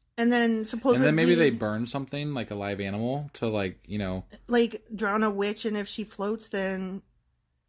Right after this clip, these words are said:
Speaker 1: oops.
Speaker 2: Right.
Speaker 1: Or
Speaker 2: And maybe
Speaker 1: whatever.
Speaker 2: murder a slave. I'm not really sure. But then, then the
Speaker 1: Mm.
Speaker 2: answer becomes clear.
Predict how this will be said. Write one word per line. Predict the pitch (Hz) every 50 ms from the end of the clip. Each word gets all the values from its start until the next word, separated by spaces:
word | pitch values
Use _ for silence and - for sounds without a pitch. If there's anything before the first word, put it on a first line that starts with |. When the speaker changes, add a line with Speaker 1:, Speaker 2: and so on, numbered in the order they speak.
| - 220
Speaker 1:
oops. | 214 220 220 - - - - - -
Speaker 2:
Right. | 123 131 120 101 92 -
Speaker 1:
Or | - 95
Speaker 2:
And | 110 131 139 139
maybe | 139 143 147 147
Speaker 1:
whatever. | 143 127
Speaker 2:
murder | 120 120 120 117 117 110
a | 101
slave. | - - 104 98 92 85
I'm | 92 98 107
not | 107 101
really | 98 104 101 98
sure. | 98 - - 104 95 92
But | 92 98 -
then, | - 107 104 104 95 78 101
then | 117 127 127
the | 123 120
Speaker 1:
Mm. | 120
Speaker 2:
answer | 120 117 120 113
becomes | 110 107 - 110 104 -
clear. | - - 104 92 90 98